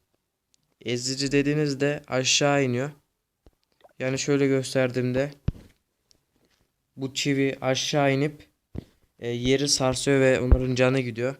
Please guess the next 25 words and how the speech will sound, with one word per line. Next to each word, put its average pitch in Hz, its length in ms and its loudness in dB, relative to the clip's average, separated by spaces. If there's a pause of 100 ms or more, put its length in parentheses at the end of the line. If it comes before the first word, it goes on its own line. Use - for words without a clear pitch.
(400)
Şöyle 139 300 -2
baktığımızda 120 480 -4
çift - 380 -4
top, - 280 -10
okçu 123 340 -4
kulesi 117 420 -6
top, - 460 -6
gizli 117 300 -4
Tesla, 113 420 -10 (300)
fırlatma 123 440 -8
tuzağı. 113 340 -12 (800)
Fırlatma 131 420 -6
tuzağı 139 380 0
da 139 80 2
aslında 117 460 -4 (320)
çok 117 260 -16
şey. 135 220 -10 (320)
İki 123 240 -6
vuruşta 117 300 -6
ölüyor. 123 260 -4 (720)
İki - 300 -20
kez 127 320 -4
fırlatma 127 520 -8
tuzağına 127 320 -4
yakalanırsan 123 760 -8